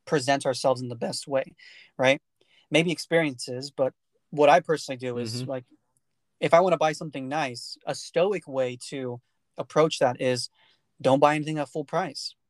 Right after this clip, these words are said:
Speaker 1: <laughs> For me
Speaker 2: Yeah,
Speaker 1: personally,
Speaker 2: yeah.
Speaker 1: I, I, I, I go to Marshalls. Like, why would I spend crazy money when name brand stuff is cheaper at Marshalls?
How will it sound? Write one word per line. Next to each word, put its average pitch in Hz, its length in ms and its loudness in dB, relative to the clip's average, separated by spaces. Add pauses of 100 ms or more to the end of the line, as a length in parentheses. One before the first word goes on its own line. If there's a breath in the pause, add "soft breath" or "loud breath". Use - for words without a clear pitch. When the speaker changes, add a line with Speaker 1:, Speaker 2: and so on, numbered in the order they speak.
(320)
Speaker 1:
<laughs> - 1160 -8
For 165 100 6
me 190 340 4
Speaker 2:
Yeah, 190 320 4
Speaker 1:
personally, 165 160 4
Speaker 2:
yeah. - 40 4
Speaker 1:
I, 175 280 4
I, 170 240 0
I, 170 260 4
I 185 80 0
go 202 120 -2
to 190 80 -2
Marshalls. 156 480 -8
Like, 151 120 -6
why 175 160 2
would 202 120 -6
I 202 80 -6
spend 190 340 -16
crazy 180 340 -8
money 170 380 -6 (440)
when 156 240 -2
name 165 220 -4
brand 156 240 -4
stuff 156 300 -2 (580)
is 151 320 -4
cheaper 151 540 -6
at 147 240 -2
Marshalls? - 580 -2